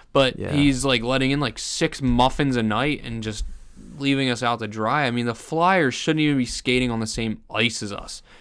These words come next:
Speaker 1: They're an absolute joke, and they don't deserve to even have the recognition of beating the Bruins. And they do it on the fact that Brad Marchand misses the puck.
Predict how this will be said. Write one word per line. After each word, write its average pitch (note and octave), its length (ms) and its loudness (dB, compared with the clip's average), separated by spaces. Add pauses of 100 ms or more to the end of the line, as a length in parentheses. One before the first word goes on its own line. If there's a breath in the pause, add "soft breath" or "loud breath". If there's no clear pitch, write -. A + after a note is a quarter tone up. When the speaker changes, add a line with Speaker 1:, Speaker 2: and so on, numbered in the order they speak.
(180 soft breath)
Speaker 1:
They're C#3+ 220 4
an C#3+ 40 2
absolute C3+ 760 -2
joke, A2+ 560 2 (320 loud breath)
and A#2 240 0
they A#2 100 2
don't B2 280 -2
deserve A2 520 0
to G#2+ 240 -6
even A#2 240 -2
have A#2 160 0
the A2+ 100 2
recognition A2+ 960 0
of A2 260 -10
beating A2 300 0
the G#2 100 -2
Bruins. G2+ 440 -6
And B2+ 200 -4
they C3+ 120 2
do B2+ 260 2
it D3 120 0
on C3 160 -4
the A#2+ 80 -4
fact A#2 320 -2
that A2 200 -4
Brad A2 300 2
Marchand A#2 580 -2
misses B2 420 0
the B2 140 2
puck. - 540 -4